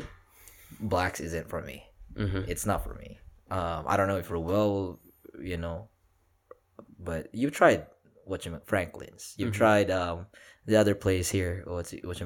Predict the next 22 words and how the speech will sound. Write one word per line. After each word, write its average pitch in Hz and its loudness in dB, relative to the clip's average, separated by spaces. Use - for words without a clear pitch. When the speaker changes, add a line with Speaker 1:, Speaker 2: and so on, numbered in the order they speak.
Speaker 1:
call 90 -4
this? 92 -4
The 85 0
other 87 -2
fa-, 87 -4
cheese. 113 0
Uh, 90 2
the 110 2
other 127 4
one 139 2
here. 151 -4
I 107 -2
don't 117 0
know 113 0
what. 90 -2
You, - -18
um, 92 0
it's - -20
kinda 147 4
like 110 6
a 87 2
hip - 0